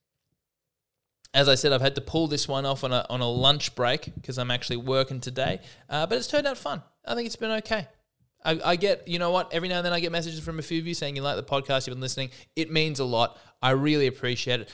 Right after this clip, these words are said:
There is no reason for anyone to listen to this podcast ever. Who am I? But the fact that anyone does is, uh, is very, very sweet, especially people that I don't know.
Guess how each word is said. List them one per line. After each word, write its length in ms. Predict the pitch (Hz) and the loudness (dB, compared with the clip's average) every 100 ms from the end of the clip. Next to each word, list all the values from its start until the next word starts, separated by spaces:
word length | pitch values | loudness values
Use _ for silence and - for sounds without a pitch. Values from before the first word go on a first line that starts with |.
| - | 2
There 180 | 196 220 | 6 6
is 160 | 185 160 | 6 2
no 320 | 185 196 185 | 2 6 6
reason 500 | 165 151 147 123 120 | 4 2 0 -2 -4
for 120 | - | -4
anyone 580 | - 127 127 123 117 113 | -4 -4 -2 -2 -2 -4
to 100 | 113 | -6
listen 260 | 113 117 110 | -8 -8 -8
to 60 | |
this 180 | 104 104 | -8 -8
podcast 560 | - 101 - 101 90 - | -4 -4 -2 -4 -4 -6
ever. 320 | 95 85 80 - | -8 -8 -12 -6
Who 220 | 175 202 170 | 0 4 4
am 120 | 127 | 2
I? 180 | 90 - - _ _ _ _ | -4 -8 -20 _ _ _ _
But 160 | 143 139 | 0 0
the 80 | |
fact 260 | 127 175 170 | 4 2 4
that 100 | 151 | 2
anyone 480 | 156 165 151 131 120 | 2 2 0 0 0
does 480 | 113 104 98 92 - | 0 0 0 -6 -6
is, 240 | 113 101 | -8 -4
uh, 160 | 110 104 | -2 -2
is 140 | 113 113 | -4 -2
very, 200 | 117 110 | 0 0
very 220 | 107 101 | 0 -2
sweet, 320 | - 110 - | -4 -6 -6
especially 460 | - - 285 285 226 | -4 0 0 -2 -4
people 520 | 202 208 185 156 - - _ _ | -2 -2 -2 -4 -6 -20 _ _
that 180 | 156 160 - | -8 -6 0
I 100 | 175 | 2
don't 220 | 208 147 | 2 2
know. 300 | 143 139 - | 0 0 -4